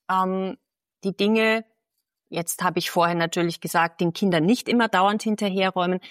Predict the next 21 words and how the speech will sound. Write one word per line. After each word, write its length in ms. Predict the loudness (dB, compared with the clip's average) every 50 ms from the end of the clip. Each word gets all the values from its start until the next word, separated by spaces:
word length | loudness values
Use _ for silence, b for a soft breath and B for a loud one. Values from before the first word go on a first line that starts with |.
| B B B B B B
aber 340 | B 0 2 2 2 0 0
wenn 180 | 0 -2 0
wir 80 | 0 0
jetzt, 400 | 0 0 -2 -6 -10 -12 -10 -8
ähm, 180 | -6 -6 -6 -6
von 220 | -8 -10 -8 -4
unseren 400 | -2 0 0 0 0 0 0 0
Dingen 260 | 0 0 -2 -2 -2
reden, 260 | -2 -2 -2 -2 -2 -4
die 120 | -4 -4
Dinge, 260 | -2 0 0 0 0
die 220 | -2 -4 -6 -6 -4
wir 260 | -4 -2 0 0 0
verwenden, 720 | -2 -4 -6 -6 -4 -2 -2 -2 -2 -4 -4 -4 -4 -4 -4 B B B B
möglichst 800 | -6 0 2 4 4 4 4 2 0 -2 -4 -4 -4 -6 -12 -8
gleich 420 | -4 -2 0 0 0 -2 -4 -4
nach 280 | -4 -4 -4 -4 -6 -14
Gebrauch 520 | -20 -20 _ _ -6 -6 -6 -6 -8 -10
wieder 300 | -8 -6 -4 -4 -4 -4
wegräumen. 720 | -4 -6 -6 -8 -16 -16 -12 -12 -10 -10 -10 -12 -12 -12 -6
Also 560 | -4 -2 -2 0 0 0 0 0 -2 -4 -6